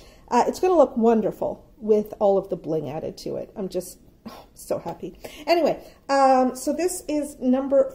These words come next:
forty-seven in my humongous Peggy By haul of forty-eight free diamond paintings. Uh, I'm super happy with it. Super happy with it.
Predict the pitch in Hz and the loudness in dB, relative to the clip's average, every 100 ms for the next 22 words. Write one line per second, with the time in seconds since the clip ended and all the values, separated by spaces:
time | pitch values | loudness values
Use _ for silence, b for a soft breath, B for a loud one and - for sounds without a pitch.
0 | - 285 311 302 - 233 247 370 427 254 | -2 -2 -2 -6 -2 2 2 2 -2 -4
1 | 240 233 226 220 220 214 208 - - 262 | -2 -2 -2 0 0 0 -4 -14 -8 -2
2 | 247 254 277 277 - 262 254 254 233 226 | -2 0 -2 -4 -6 -6 -4 -4 -2 -2
3 | 226 240 190 202 254 - 208 - - 226 | -2 -2 0 0 0 -4 -10 -12 -4 0
4 | 254 233 202 285 - - 202 240 240 202 | 0 0 -4 -6 -12 -12 -6 -4 -2 -4
5 | 208 185 202 190 247 403 - - b b | -6 -8 -10 -10 -12 -14 -20 -20 b b
6 | b b - 214 202 202 208 - - - | b b -2 0 2 0 -4 -8 -12 -2
7 | - 370 339 233 180 160 147 - 123 - | 4 6 4 0 -2 -6 -10 -10 -12 -14
8 | - _ - - - - - 392 403 302 | -20 _ -20 -20 -18 -16 2 4 6 2
9 | 180 156 - - - - - | -2 -6 -10 -16 -16 -18 -20